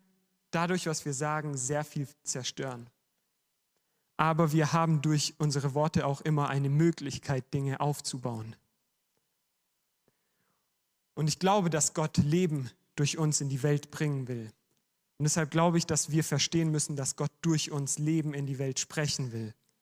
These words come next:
Deshalb denke ich, dass es wichtig ist, dass Gott uns zeigt, was für eine Möglichkeit und Verantwortung wir mit unseren Worten haben.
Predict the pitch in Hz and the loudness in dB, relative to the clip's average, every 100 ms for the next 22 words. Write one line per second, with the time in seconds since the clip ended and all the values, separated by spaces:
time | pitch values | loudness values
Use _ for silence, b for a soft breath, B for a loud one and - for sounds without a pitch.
0 | b b b b b b _ _ _ _ | b b b b b b _ _ _ _
1 | _ _ _ _ _ _ _ 170 202 185 | _ _ _ _ _ _ _ 0 2 2
2 | 208 214 208 - 165 - 151 180 214 - | 2 2 2 2 2 2 2 4 4 2
3 | 165 180 175 156 - 175 175 - 151 143 | 2 4 2 0 -2 0 -2 -2 -4 -4
4 | - - 151 147 147 - - - _ _ | -6 -4 0 0 -2 -4 -18 -20 _ _
5 | _ _ 151 - 147 139 143 170 180 143 | _ _ -4 -4 -6 -4 2 2 2 -4
6 | - 143 131 143 135 147 139 165 160 139 | -8 -6 -6 -8 -6 -4 -2 -2 -2 -6
7 | 135 135 127 135 131 139 127 127 123 127 | -6 -8 -6 -6 -4 -6 -6 -6 -4 -6
8 | - 120 107 127 127 - | -6 -8 -4 -4 -4 -8